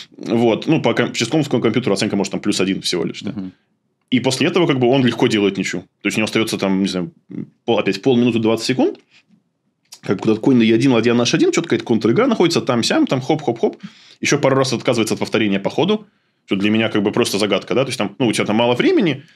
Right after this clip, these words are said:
Speaker 1: как бы, ну, окей, тебе предлагают повторить позицию, ну, понятно, что, наверное, я дальше повторять не буду, но он, как бы, <laughs> не идет на повторение, он усиливает, как бы, игру,
Speaker 2: Мгм.
Speaker 1: и то же самое, типа, в третьей партии.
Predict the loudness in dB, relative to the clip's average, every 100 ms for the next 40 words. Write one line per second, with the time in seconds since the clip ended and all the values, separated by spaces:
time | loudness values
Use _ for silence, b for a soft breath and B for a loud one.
0 | B B _ -6 -4 0 2 2 2 0
1 | -8 _ _ _ _ -12 -8 -4 -2 0
2 | 2 2 0 -2 0 0 2 0 0 -2
3 | -2 -2 -2 -2 0 0 0 0 -2 -2
4 | -2 -2 -2 -2 -2 -4 b b -2 0
5 | 0 0 0 0 -10 0 4 4 4 2
6 | 0 2 2 2 2 0 0 0 0 -2
7 | 0 0 0 -2 -6 -6 -4 -2 0 0
8 | 0 -2 -2 -2 -2 -2 -4 -4 -14